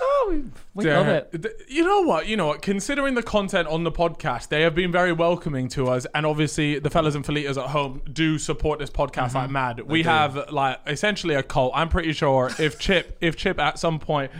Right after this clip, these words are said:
Speaker 2: wants to declare himself as Jesus, he, he, he could get away with it.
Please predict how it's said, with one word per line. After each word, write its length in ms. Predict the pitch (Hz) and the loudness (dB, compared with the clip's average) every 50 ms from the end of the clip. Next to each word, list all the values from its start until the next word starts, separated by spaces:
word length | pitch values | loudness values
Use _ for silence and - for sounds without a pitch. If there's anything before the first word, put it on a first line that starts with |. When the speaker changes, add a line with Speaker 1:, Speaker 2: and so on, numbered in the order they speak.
| 143 - | -8 -4
Speaker 2:
wants 200 | 147 147 143 - | -4 -4 -2 -2
to 80 | 151 | -2
declare 320 | 139 139 - - 160 151 151 | -2 -2 0 2 4 4 4
himself 300 | 151 147 - 156 143 143 - | 4 2 2 0 0 0 0
as 240 | 151 156 156 151 151 | 0 0 0 0 0
Jesus, 600 | - 170 165 151 135 120 123 120 120 - - - - - - - - | 0 0 0 0 0 -2 -2 -4 -4 -6 -8 -12 -16 -20 -20 -18 -10
he, 160 | - 147 143 | -6 -4 -2
he, 320 | 143 151 156 - - - 160 | 0 -2 -2 -2 -2 -2 -2
he 40 | 147 | 0
could 160 | - 170 156 | 0 0 0
get 140 | 156 151 135 | 2 0 0
away 180 | 131 135 123 120 | 0 0 0 0
with 140 | 113 104 | -2 -4
it. 120 | 101 107 | -6 -10